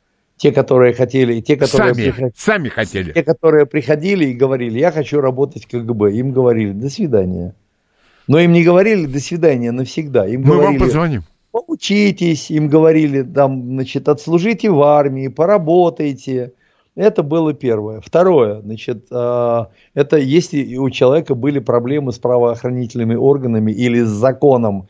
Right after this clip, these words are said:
Speaker 1: если он был, а, допустим, там под следствием, под судом и так далее, да, конечно, этим людям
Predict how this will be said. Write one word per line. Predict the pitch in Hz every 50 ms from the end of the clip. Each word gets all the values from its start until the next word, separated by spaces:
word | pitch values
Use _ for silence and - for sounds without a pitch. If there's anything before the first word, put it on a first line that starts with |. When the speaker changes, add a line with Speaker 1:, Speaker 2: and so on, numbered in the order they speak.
| _ - _ _
Speaker 1:
если | - 113 131 131 123 - 127 120
он | 120 113 123 123 120 117 117 117
был, | 110 120 117 117 110 107 104 - - _ _ _ _ _ -
а, | 107 110 110 110 110 113 110 110 110 110 110 110 113 113
допустим, | 104 120 113 - 120 117 104 - 120 110 101
там | - 117 110 104 95
под | 104 98 95
следствием, | - - 165 202 220 208 151 - - - 151 147 143 131 113
под | - 120 107
судом | - - 117 113 135 175 196 202 196 190 175 156 - _ _ _ _ _
и | - 135
так | 135 - 143 131 117
далее, | 107 107 98 101 101 98 101
да, | 107 156 208 240
конечно, | 117 - 135 143 160 180 165 147 139 131
этим | 123 131 143 147 143 - 127 117
людям | 113 127 151 151 131 135 131 120 -